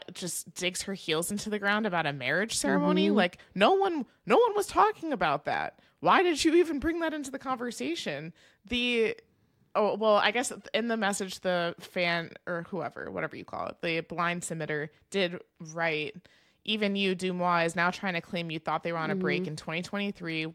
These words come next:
Speaker 1: when you were maintaining they were secretly married up until after they broke up. L O L. So I guess Nu-, Dumois was kind of defending herself
Speaker 2: Right.
Speaker 1: or himself, um, by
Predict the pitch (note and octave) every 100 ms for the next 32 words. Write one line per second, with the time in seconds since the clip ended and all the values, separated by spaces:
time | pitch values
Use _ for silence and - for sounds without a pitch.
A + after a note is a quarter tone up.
0 | _ - F3 E3+ E3+ D#3+ D#3+ F3+ A3 A3+
1 | G#3 F3 E3 E3 - A3 - G3+ - F3+
2 | F3 E3+ - - _ F3 F3 F#3 E3+ D#3+
3 | D#3+ - - E3 F#3+ C#3+ D3+ - D#3 D3+
4 | D#3 D3+ D3+ C3 - - D#3+ D#3 D3 C3+
5 | B2 F3+ - _ _ _ _ _ _ _
6 | - G#3+ F3+ E3+ - E3+ F3 E3+ E3+ E3
7 | - F3 D#3+ D#3 D3+ - E3 D3 - C#3+
8 | D3 D3+ C#3+ C#3 C#3 D#3 - _ - D#3
9 | D3 C#3 C3+ C3+ - F#3+ D3 B2+ - -
10 | C#3+ D3+ C#3+ D3 C#3+ C#3 C#3+ _ - -
11 | _ D#3 C#3+ B2+ - D#2+ F#3 - _ _
12 | _ _ F#3 F3 D3+ C#3+ C3